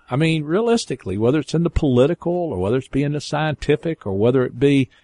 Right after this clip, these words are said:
in whatever out here, even in the church,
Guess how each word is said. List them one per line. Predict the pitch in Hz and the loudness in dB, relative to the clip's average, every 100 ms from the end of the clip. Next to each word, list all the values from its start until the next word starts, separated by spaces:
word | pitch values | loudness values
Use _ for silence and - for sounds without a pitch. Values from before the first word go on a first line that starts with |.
| - | -2
in | 156 160 | 2 2
whatever | 139 165 202 - - 202 240 208 - | 2 -2 -2 -4 0 0 0 -4 -4
out | 202 240 | -6 -4
here, | 98 | -4
even | 131 180 262 269 | -2 0 0 -2
in | 214 | -2
the | 139 | -4
church, | - - 302 151 120 - | -6 -6 -4 -2 -4 -8